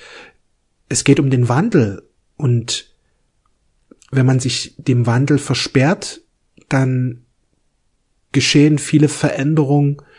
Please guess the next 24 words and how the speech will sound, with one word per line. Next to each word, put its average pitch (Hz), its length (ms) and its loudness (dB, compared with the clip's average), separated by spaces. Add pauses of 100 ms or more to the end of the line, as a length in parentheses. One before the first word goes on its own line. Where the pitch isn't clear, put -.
(500)
eben 139 540 0
die 139 80 0
von 135 180 -2
außen 151 540 -2
auf 139 120 -4
uns 135 300 -4
zukommen. 117 560 -2
Viel - 240 0
einfacher 156 640 0
wär's, 175 400 2
wenn 135 220 4
wir 170 220 2
uns 175 500 0 (440)
öffnen 180 500 0
für 123 160 0
den 104 240 -2
Wandel, 95 460 -10 (400)
indem 135 440 6
du 143 160 4
in 135 100 4
deine 127 220 2
höchste 185 400 2
Vision 180 480 2
gehst. 107 500 -2